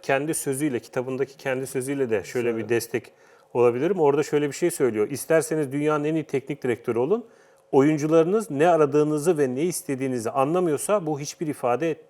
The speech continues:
Speaker 1: hiçbir anlam ifade etmez." diyor. Yani senin o üç birdeki görüntü, aslında üç bir olan andaki görüntü gerçekten bu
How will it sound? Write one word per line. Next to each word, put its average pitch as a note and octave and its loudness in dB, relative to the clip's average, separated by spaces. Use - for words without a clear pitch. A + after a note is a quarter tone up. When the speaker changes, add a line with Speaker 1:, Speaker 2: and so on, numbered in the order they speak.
Speaker 1:
hiçbir D3 -4
anlam C3+ -2
ifade A#2 -4
etmez." G#2 -6
diyor. E2 -20
Yani A2+ -6
senin C#3+ 0
o D3+ 0
üç - -6
birdeki B2+ -2
görüntü, C#3+ 0
aslında A#2+ -2
üç C3 -8
bir A2+ -4
olan A2 2
andaki A2 -4
görüntü B2 -2
gerçekten E3 -2
bu D#3 -2